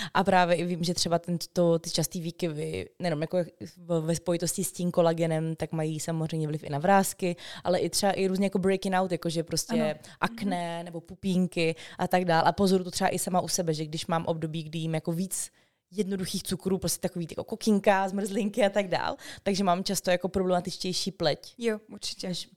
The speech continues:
Speaker 1: než jako mí-, mívám normálně, takže i to si myslím, že je docela fajn zmínit tady u tohoto. No a, ehm, taková z-, možná, já nevím, jestli zapeklitá otázka, ale zeptám se na to. Eh, dá se teda říct, že tím problémem jsou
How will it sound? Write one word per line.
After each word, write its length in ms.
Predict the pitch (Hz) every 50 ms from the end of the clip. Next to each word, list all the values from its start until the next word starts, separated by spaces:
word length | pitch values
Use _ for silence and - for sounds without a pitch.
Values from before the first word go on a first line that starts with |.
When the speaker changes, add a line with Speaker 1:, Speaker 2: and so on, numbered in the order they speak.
| _ _ _ _ -
Speaker 1:
než 140 | 185 175 170
jako 180 | 180 165 185
mí-, 300 | 175 175 180 - - 170 156
mívám 400 | 175 180 180 165 170 165 165 170
normálně, 580 | 170 165 160 175 170 175 180 180 180 160 143 143
takže 260 | - 160 156 156 170
i 100 | 165 160
to 120 | - 170
si 180 | 160 - - 175
myslím, 340 | 160 151 - - 170 165 160
že 100 | 165 160
je 180 | 156 156 156 - -
docela 260 | 185 175 - 170 156
fajn 240 | - - 175 175 180
zmínit 360 | 156 165 160 156 160 160 156
tady 200 | - 160 156 160
u 120 | - 160
tohoto. 600 | - - 156 156 160 151 - - - - 208 254 254 - - - - - - - 208 -
No 120 | 202 202 - -
a, 180 | 202 196 196 190 - - - -
ehm, 460 | 185 180 175 170 165 165 165 165 165 - - _ _ _
taková 300 | - 180 - 269 302 294
z-, 60 | 202
možná, 280 | 208 214 233 277 294 269
já 60 | 247
nevím, 180 | 233 240 233 220
jestli 160 | 240 226 202
zapeklitá 520 | 208 202 214 202 - 208 208 - 208 202
otázka, 540 | - 190 - 190 196 226 - - - - 156
ale 160 | - 170 185 185
zeptám 340 | 220 220 - 214 208 226
se 160 | 208 - 175 143
na 100 | 135 139
to. 260 | - - 85 143 208 262 - - - - - - 294 247 185 - -
Eh, 300 | 196 202 196 190 190 185 - - _ _ _ -
dá 180 | 190 214 226 226
se 100 | - -
teda 140 | 415 415 427
říct, 360 | 359 - 185 165 165 170 175 185
že 180 | 196 208 196
tím 260 | 196 - - 247 240
problémem 500 | 220 226 214 202 214 214 214 220 214 220
jsou 500 | 214 - - 226 214 208 208 208 214 220